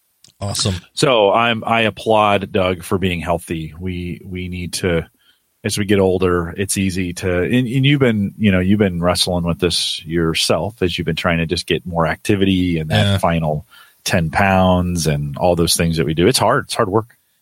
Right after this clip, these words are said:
Speaker 1: It is. And I've been, uh, the one tool as we turn into a health show, <laughs> but that's okay.
Speaker 2: <laughs> Hey, we can do anything we want. This is Ask the Podcast Coach.
Speaker 1: <laughs> No, I bought, I, I used to have a Total Gym. I had it in my sister's basement, and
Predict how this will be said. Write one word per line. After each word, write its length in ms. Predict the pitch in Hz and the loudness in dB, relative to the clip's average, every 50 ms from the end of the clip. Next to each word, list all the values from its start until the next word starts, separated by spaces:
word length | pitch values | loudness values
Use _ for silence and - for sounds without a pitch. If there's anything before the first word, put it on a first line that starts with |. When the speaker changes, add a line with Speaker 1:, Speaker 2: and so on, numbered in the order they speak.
| _ _ - | _ _ -4
Speaker 1:
It 140 | - 151 156 | -2 0 2
is. 340 | 170 175 156 127 113 - - | 2 2 2 0 0 -2 -2
And 160 | - 139 139 | 0 2 2
I've 160 | 143 147 147 | 2 2 2
been, 280 | 151 156 156 151 139 131 | 2 2 4 4 4 2
uh, 360 | 123 117 110 107 101 98 101 - _ _ _ _ _ - | 2 0 0 -2 -2 -4 -6 -10 _ _ _ _ _ -10
the 180 | 123 135 151 156 | -4 -2 0 2
one 280 | 147 156 180 214 262 | 2 2 2 2 0
tool 580 | 233 - - 208 202 190 185 185 180 175 175 - _ - | -2 -2 0 0 2 2 2 2 2 0 -2 -6 _ -2
as 160 | 135 139 - | -2 0 2
we 100 | 147 143 | 2 0
turn 180 | 135 - 170 165 | 0 2 2 4
into 220 | 160 151 143 135 127 | 4 4 4 2 2
a 40 | 117 | 0
health 260 | 120 143 139 135 135 | 2 2 0 0 0
show, 380 | - - - 92 85 82 87 107 110 - | -2 -4 -4 -4 -2 -2 -4 -6 -6 -4
<laughs> 60 | - | -2
but 100 | 139 120 - | -4 -2 -2
that's 300 | - - 131 - - - | -4 -6 -4 -4 -2 -4
okay. 380 | 165 147 170 175 - 123 123 - - - | -4 -2 -2 -4 -2 -2 -4 -6 -6 -14
Speaker 2:
<laughs> 140 | - - - | -12 -4 0
Hey, 120 | - 175 | 2 2
we 80 | 170 202 | 2 2
can 120 | - 165 | 2 2
do 80 | 143 139 | 2 2
anything 260 | 120 113 104 117 101 | 2 2 2 2 2
we 120 | 90 78 76 | 0 0 2
want. 240 | 90 104 - - | 2 2 0 0
This 180 | - 107 101 - | -2 -4 -2 -2
is 80 | - 95 | -2 -2
Ask 280 | 87 92 - - - | 0 -2 -2 -4 -2
the 80 | - 98 | -2 -2
Podcast 360 | 95 101 - 196 - - - 160 - | -2 -2 -2 -4 -4 -4 -4 -8 -8
Coach. 160 | - - - 147 | -8 -8 -8 -8
Speaker 1:
<laughs> 20 | - - _ _ _ - - - - - - | -8 -10 _ _ _ -20 -20 -20 -16 -8 -2
No, 80 | 190 190 | -2 0
I 60 | 175 | 0
bought, 240 | 165 190 208 208 - - | 2 0 0 0 0 0
I, 280 | 156 160 160 160 - - | 0 2 0 0 -2 -4
I 60 | - 160 | -2 0
used 160 | 190 214 - | 0 0 0
to 60 | 233 | -2
have 60 | 202 | -2
a 40 | 180 | -2
Total 320 | 165 - 175 170 175 185 | -2 0 0 2 2 0
Gym. 420 | 175 156 165 156 151 151 151 156 151 _ _ _ _ _ _ _ _ _ - | 0 2 2 2 4 4 2 2 0 _ _ _ _ _ _ _ _ _ -2
I 100 | 135 135 | -2 0
had 160 | 139 170 175 | 0 0 0
it 40 | 170 | 0
in 40 | 147 | 0
my 80 | 151 151 | 0 0
sister's 380 | - 165 165 - - 143 127 127 | 0 0 -2 0 0 -2 0 2
basement, 440 | 143 139 143 135 156 143 143 135 - - | 2 2 2 0 0 0 -2 0 0 0
and 320 | 135 135 127 127 127 | 0 2 2 0 -2